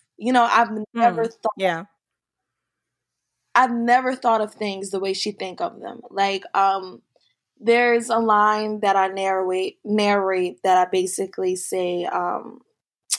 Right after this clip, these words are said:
Speaker 1: uh, I can't remember it verbatim, but I basically
Speaker 2: Mm-hmm.
Speaker 1: say something to the extent of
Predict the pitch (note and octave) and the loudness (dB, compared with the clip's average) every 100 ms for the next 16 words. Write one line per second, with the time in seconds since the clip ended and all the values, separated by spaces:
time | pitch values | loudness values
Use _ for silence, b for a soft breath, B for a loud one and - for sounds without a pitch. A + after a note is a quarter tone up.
0 | - - C3 A#2+ A#2 G3+ C#4 C4 B3 A3+ | -4 2 4 4 2 0 0 0 0 -2
1 | G#3 G3 F3+ F3+ F3+ F3+ F3+ G3+ A3 A#3 | -2 -4 -6 -4 -4 -2 -4 -4 -6 -8
2 | _ _ _ _ _ - A#3+ B3 A#3+ A#3 | _ _ _ _ _ 2 4 6 4 2
3 | A#3+ B3 C4 E4 D#4 A#3+ A3 A#3+ A#3+ A#3+ | 2 2 0 -4 -2 0 -2 -2 0 0
4 | - A#3+ A#3 A3+ A3+ A3+ G#3 - - G#3+ | 0 -2 -2 -6 -4 -4 -4 -6 -6 -4
5 | G#3 - F#3+ F#3 F3+ | -4 -4 -2 -2 -4